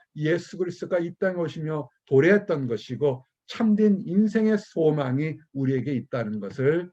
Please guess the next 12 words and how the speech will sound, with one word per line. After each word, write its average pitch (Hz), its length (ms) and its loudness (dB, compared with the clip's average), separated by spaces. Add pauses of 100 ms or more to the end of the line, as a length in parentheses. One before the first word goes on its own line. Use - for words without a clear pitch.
증거한 117 560 -4
것입니다. 98 600 -8 (880)
함께 123 500 -6
기도하시겠습니다. 117 960 -10 (880)
하나님 175 360 2
감사합니다. 135 1080 0 (260)
축복의 220 640 4
약속이 143 760 -2
우리에게 165 480 4
있음을 175 540 -2
인하여 139 400 0
감사합니다. 120 1000 -2